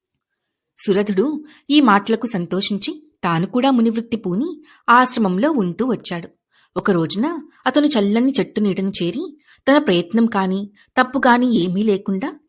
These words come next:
తనకు సంప్రాప్తమైన కష్టాలను, అంటే రాజ్యం పోవటము, భార్యాబిడ్డలు ఎడబాటు కావటము,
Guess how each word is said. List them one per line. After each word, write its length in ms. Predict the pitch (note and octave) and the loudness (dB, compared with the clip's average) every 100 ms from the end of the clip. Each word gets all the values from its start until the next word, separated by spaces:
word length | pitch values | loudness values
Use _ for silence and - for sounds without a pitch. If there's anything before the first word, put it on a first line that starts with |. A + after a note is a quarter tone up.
| C4+ | 0
తనకు 180 | C4+ | 2
సంప్రాప్తమైన 640 | C4 F#3 E3+ G3+ G#3 A#3+ B3+ | 2 0 0 0 0 0 0
కష్టాలను, 800 | A#3+ E3+ - F#3 F3+ G#3 E4+ - - - - | -2 -4 0 0 2 -2 -4 -8 -20 -16 0
అంటే 420 | F#3+ F3+ D#4+ G#4+ _ _ | 0 2 -4 -6 _ _
రాజ్యం 340 | F3+ E3 D#3 A3 | 2 2 4 2
పోవటము, 640 | A#3 G#3 G#3+ G#3 G#3 G#3+ _ - E3+ | 2 2 2 0 0 -4 _ -16 -4
భార్యాబిడ్డలు 760 | F3 F3+ G#3 A#3+ A3+ F#3 A3 | 2 4 4 2 2 2 2
ఎడబాటు 440 | A#3 E3 E3 F#3+ F#3+ | 2 2 2 -2 -2
కావటము, 600 | G3+ F#3+ F3+ A3+ E4 | -4 -4 -2 -4 -4